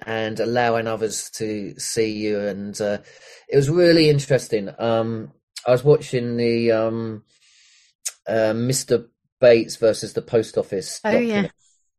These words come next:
Speaker 1: documentary. Um, and, and of course, I'm sure, um, people listening from overseas may, may have not heard of it, but basically, you know, all these post office guys, uh, postmasters, so they call them, um, in this, in, in the U K were basically told that they owe the post office lots and lots of money.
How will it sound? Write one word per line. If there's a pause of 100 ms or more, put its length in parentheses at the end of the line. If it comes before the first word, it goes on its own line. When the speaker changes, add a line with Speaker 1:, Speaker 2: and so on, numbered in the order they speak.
(180)
Speaker 1:
documentary.
Um,
and,
and
of
course,
I'm
sure, (500)
um,
people
listening
from
overseas
may,
may
have
not
heard
of
it,
but
basically,
you
know,
all
these
post
office
guys,
uh,
postmasters,
so
they
call
them, (520)
um,
in
this,
in,
in
the
U
K
were
basically
told
that
they
owe
the
post
office
lots
and
lots
of
money.